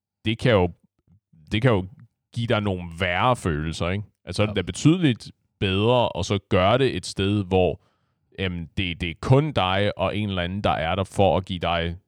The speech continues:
Speaker 1: støtte og hjælp og høre på, hvordan det er, du har det, og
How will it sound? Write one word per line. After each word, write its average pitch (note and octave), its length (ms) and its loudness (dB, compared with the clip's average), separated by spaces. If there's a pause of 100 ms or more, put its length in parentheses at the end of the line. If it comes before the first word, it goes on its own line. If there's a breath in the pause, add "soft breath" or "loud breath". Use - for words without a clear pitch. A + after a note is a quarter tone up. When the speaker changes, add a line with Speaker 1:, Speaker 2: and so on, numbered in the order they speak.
Speaker 1:
støtte G#2 560 2 (100)
og F2 120 0
hjælp F#2 480 -4
og F2 200 0
høre G#2 300 2
på, F#2+ 220 2
hvordan F2+ 360 -2
det F2+ 100 -2
er, E2+ 160 0
du F#2 160 2
har E2 300 0
det, F2+ 260 -6
og E2 280 -2